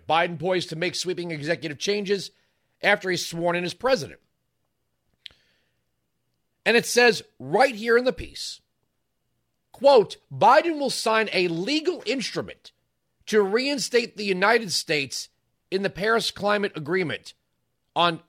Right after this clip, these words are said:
and which to be sent to the U N on Wednesday." The president of the United States cannot legally bind the United States to anything without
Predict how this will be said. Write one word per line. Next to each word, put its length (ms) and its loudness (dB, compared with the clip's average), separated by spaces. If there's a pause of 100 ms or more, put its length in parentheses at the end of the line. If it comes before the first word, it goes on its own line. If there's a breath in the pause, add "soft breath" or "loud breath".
and 220 -2
which 260 -2
to 80 -20
be 140 -4
sent 260 -2
to 80 -14
the 80 -12
U 300 -2
N 260 -2 (160)
on 240 -2
Wednesday." 500 -4 (3750 soft breath)
The 80 -6
president 460 2
of 100 0
the 80 -4
United 400 2
States 300 -2
cannot 560 0
legally 720 -4 (600)
bind 520 0
the 160 -6
United 480 0
States 400 -8 (140)
to 180 -8
anything 460 -4 (760)
without 640 0